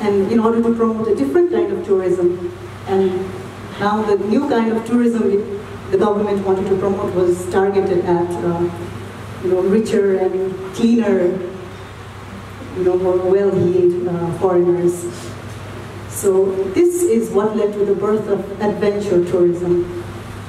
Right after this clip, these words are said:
And for this type of tourism, Nepalis had a,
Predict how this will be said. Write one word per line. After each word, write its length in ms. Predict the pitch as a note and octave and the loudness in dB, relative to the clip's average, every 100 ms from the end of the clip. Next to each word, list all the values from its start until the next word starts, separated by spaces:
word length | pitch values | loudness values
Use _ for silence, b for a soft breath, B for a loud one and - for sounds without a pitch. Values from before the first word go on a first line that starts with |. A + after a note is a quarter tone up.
| - G3 | -10 -2
And 300 | F#3+ F#3 F3 - G3+ - - A3 | 0 0 -2 -6 -12 -12 -6 0
for 120 | A3 | 2
this 300 | A3+ F#4+ - | 4 2 2
type 240 | A#3+ B3 | 0 2
of 160 | A#3+ A#3 | 0 0
tourism, 500 | B3 A#3+ G3+ F#3+ - - - - - | 0 0 0 -2 -4 -6 -12 -14 -4
Nepalis 520 | A3 A3 A#3+ B3+ A#3+ | 0 2 2 0 0
had 240 | G3+ G3 G3+ | 0 0 2
a, 400 | F#3+ F#3+ F#3+ | 2 2 -2